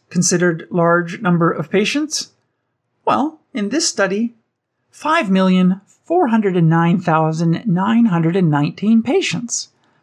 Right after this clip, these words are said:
of which there was fifty-eight hundred children with alopecia areata. And so they dove into this database and they got some pretty good numbers. Two thousand three hundred ninety-eight children had follow-up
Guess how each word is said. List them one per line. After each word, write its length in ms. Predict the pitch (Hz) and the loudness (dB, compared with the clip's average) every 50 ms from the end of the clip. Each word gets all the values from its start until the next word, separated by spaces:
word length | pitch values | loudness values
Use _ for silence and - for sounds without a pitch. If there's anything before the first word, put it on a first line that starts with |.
| _ _ _ _ _ _ _ _ _ _ _ _ - | _ _ _ _ _ _ _ _ _ _ _ _ -4
of 140 | - 175 175 | -4 -2 0
which 220 | 196 190 190 - | 0 -2 -2 -2
there 120 | - 180 170 | -2 0 0
was 200 | 170 165 160 - | 0 0 -2 -2
fifty-eight 420 | - 175 170 - 175 160 156 151 | -2 -4 -2 0 0 0 0 2
hundred 280 | 165 160 147 151 143 139 | 2 2 0 0 -2 -2
children 340 | - 170 151 139 143 147 | -2 -2 -2 0 0 0
with 120 | 147 143 - | 0 0 0
alopecia 560 | 151 139 135 139 120 - 160 135 - 165 151 | 0 0 0 0 0 0 -2 -2 0 0 0
areata. 500 | 147 147 160 165 170 165 151 143 139 180 | 2 2 2 4 4 2 2 0 -2 -6
And 120 | 180 190 | -8 -8
so 260 | 185 - 240 233 226 226 233 - _ _ _ _ | -4 -2 -2 -2 -2 -2 -6 -10 _ _ _ _
they 240 | - 240 214 226 233 | -2 0 0 2 0
dove 340 | 208 180 214 233 269 269 233 | 0 0 0 0 2 2 2
into 200 | 262 262 254 254 | 2 2 2 0
this 160 | 202 185 180 | -2 -4 -2
database 600 | - 190 185 202 220 214 165 160 151 156 151 - | 0 0 0 0 0 -2 -2 -2 -2 -2 -2 -2
and 120 | 170 170 175 | -2 -2 0
they 240 | 175 175 175 165 - _ _ _ _ _ | 0 0 0 -2 -6 _ _ _ _ _
got 220 | - 220 - - - | -6 -6 -6 -4 -6
some 160 | - 196 185 | -6 -8 -6
pretty 220 | - - 294 277 | -4 -4 -4 -2
good 260 | 202 185 233 226 185 190 | -2 -2 -2 -2 -2 -2
numbers. 500 | 233 277 285 - - - 156 - - - _ _ _ _ _ _ _ _ _ _ _ _ _ _ _ _ _ _ _ _ _ _ _ _ _ _ _ _ _ _ _ _ _ _ _ _ _ _ _ _ _ _ _ _ _ _ _ _ _ _ | -2 -2 -2 -2 -4 -4 -8 -12 -16 -18 _ _ _ _ _ _ _ _ _ _ _ _ _ _ _ _ _ _ _ _ _ _ _ _ _ _ _ _ _ _ _ _ _ _ _ _ _ _ _ _ _ _ _ _ _ _ _ _ _ _
Two 160 | - - 370 370 | -4 -2 -2 0
thousand 400 | - 220 202 202 180 202 196 180 | 0 0 0 0 -2 -2 -4 -2
three 160 | - 226 208 | 0 0 0
hundred 180 | 208 202 185 | 2 2 2
ninety-eight 480 | 175 175 180 180 170 160 170 185 226 220 | 2 2 2 2 2 2 2 2 0 0
children 380 | - - 202 180 170 175 175 180 | -2 -2 0 0 0 0 0 0
had 260 | 165 175 165 156 147 | 0 0 0 -2 -4
follow-up 760 | - - 175 165 175 202 214 202 175 165 160 - - _ | -6 -2 0 2 2 2 2 2 0 0 -2 -4 -6 _